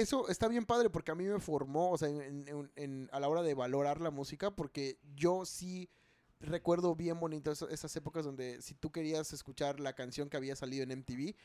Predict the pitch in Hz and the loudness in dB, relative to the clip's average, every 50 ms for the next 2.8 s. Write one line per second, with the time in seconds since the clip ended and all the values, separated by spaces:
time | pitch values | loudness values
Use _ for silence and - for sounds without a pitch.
0 | - _ _ _ _ - 170 165 165 160 - - 175 170 170 175 180 202 226 220 | -20 _ _ _ _ 2 4 6 4 4 2 2 0 2 4 6 6 6 6 6
1 | - 185 180 165 180 180 - 190 - 175 160 - 170 170 170 165 170 170 - - | 4 -2 -4 -2 -2 -2 -4 -2 -4 -2 0 2 2 2 2 2 0 -2 -4 -6
2 | 180 - 156 131 131 - 151 151 - - 196 247 - _ _ - | -6 -6 -6 -4 -2 -2 0 0 0 -2 -6 -8 -10 _ _ -20